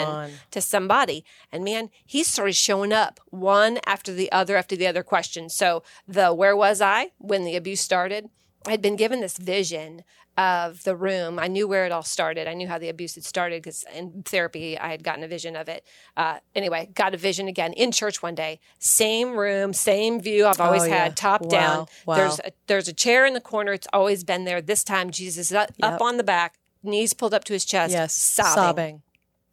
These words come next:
Speaker 2: And I, I can, I know why he's sobbing.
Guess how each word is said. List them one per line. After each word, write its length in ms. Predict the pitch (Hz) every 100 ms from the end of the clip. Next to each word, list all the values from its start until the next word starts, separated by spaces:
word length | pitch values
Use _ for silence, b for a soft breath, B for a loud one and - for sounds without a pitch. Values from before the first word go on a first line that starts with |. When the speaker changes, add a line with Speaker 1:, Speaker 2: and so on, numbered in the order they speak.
| - -
Speaker 2:
And 140 | 214
I, 280 | - 220 247 B B B B
I 160 | 208
can, 320 | 202 214 180 - -
I 120 | 185
know 160 | 190
why 160 | 202 180
he's 140 | 160
sobbing. 460 | - 160 170 185 233